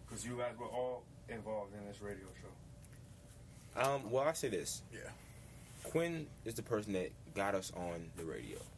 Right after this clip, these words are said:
Speaker 2: 'cause he
Speaker 1: Okay.
Speaker 2: wanted to do it. I hopped on as the co-host, and Marcel was, like, the hype man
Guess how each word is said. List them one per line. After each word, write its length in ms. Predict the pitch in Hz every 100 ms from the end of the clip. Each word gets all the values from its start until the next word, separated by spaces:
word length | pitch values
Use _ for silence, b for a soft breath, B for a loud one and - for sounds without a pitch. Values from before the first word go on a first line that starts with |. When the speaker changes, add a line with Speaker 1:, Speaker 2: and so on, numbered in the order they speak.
| -
Speaker 2:
'cause 120 | -
he 100 | 104
Speaker 1:
Okay. 100 | 101
Speaker 2:
wanted 200 | 101 92
to 40 | 82
do 140 | 82
it. 200 | 73 - - - - - - - - - -
I 120 | 110
hopped 260 | 123 123 -
on 140 | 107
as 100 | 98
the 60 | 95
co-host, 680 | - 107 92 78 80 - - - - - -
and 80 |
Marcel 340 | 90 87 - 101
was, 120 | 92
like, 140 | 92
the 60 | -
hype 220 | 101 117
man 400 | 101 95 90 92